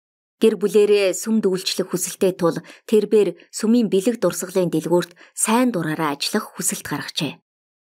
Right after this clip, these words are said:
Гэвч сүм түүнийг 5 дугаар ангийнханд CCD заалгуулахар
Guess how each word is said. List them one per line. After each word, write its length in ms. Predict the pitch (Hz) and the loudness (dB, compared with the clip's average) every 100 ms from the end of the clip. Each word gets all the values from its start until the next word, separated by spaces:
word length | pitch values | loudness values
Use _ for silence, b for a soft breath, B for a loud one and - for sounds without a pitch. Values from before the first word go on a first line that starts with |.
| _ _ _ - | _ _ _ 0
Гэвч 400 | 247 311 - 233 | 2 2 2 0
сүм 240 | - 285 | 0 -2
түүнийг 400 | 285 262 262 269 | 0 2 4 4
5 320 | 269 - 196 | 2 0 -6
дугаар 240 | 202 262 254 | -2 0 0
ангийнханд 480 | 214 226 233 214 214 B | 0 -2 0 -2 -4 B
CCD 800 | - - 277 - 285 269 233 208 | -4 2 2 4 0 0 0 0
заалгуулахар 720 | - 156 - 156 - 196 247 | 0 -4 -2 -4 -2 -2 -2